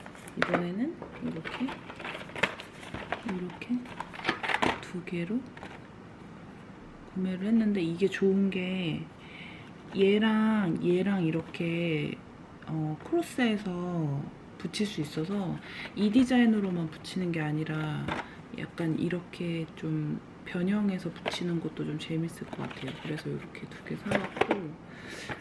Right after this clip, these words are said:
그리고 원래 가을, 겨울엔 또 빨간색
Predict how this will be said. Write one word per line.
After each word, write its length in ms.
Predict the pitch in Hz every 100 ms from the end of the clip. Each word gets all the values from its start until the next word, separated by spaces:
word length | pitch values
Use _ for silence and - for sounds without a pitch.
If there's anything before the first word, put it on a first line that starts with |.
| -
그리고 340 | 190 202 180
원래 160 | 151 156
가을, 800 | - - 160 185 202 208 196 185 185
겨울엔 460 | 170 165 170 165 -
또 160 | 165
빨간색 680 | - 202 247 311 285 254 208